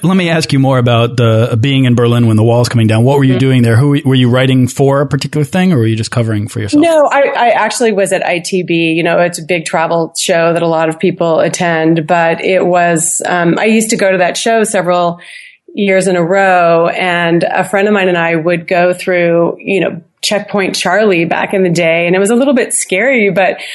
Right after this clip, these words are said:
Speaker 2: part of the adventure was we would smuggle makeup to the women on the other side of the wall and go to these bars and, like, pass out makeup <laughs>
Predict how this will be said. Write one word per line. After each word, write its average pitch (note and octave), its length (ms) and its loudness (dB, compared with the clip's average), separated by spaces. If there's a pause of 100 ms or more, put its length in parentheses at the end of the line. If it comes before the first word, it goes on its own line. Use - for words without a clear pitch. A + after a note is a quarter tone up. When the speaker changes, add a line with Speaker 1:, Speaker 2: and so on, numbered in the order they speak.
(200)
Speaker 2:
part G#3 200 -2
of G#3 60 2
the G#3+ 120 2
adventure F#3+ 500 0
was E3+ 420 0
we G3+ 140 2
would F#3 400 -2 (160)
smuggle F3+ 920 0 (280)
makeup F3 600 -4
to G3 120 -2
the F3 100 -2
women E3 400 0
on E3+ 160 -2
the E3 140 0
other E3+ 160 0
side E3 280 -2
of D#3+ 60 -2
the D#3+ 80 0
wall D#3+ 360 2
and F3 240 0
go F3+ 120 2
to F#3+ 100 0
these F3 260 0
bars E3+ 480 0
and, F3 260 -2
like, D#3+ 220 -2
pass E3+ 320 -4
out E3+ 320 -2
makeup F3 480 -2
<laughs> - 120 -2